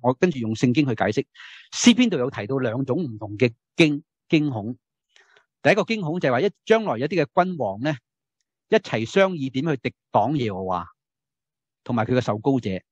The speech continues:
吓，即係耶-，耶穌基督。呢啲嘅人呢，上帝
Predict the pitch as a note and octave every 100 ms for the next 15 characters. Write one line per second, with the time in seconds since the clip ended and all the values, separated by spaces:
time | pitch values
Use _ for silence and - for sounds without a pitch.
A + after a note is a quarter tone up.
0 | _ _ _ A2+ D3+ A2 F#2+ _ - A2+
1 | G#2 C3+ C3 C3 - _ _ _ _ _
2 | _ _ _ - G3+ A#3 G3 C3+ A2+ F3
3 | D3 B2+ C3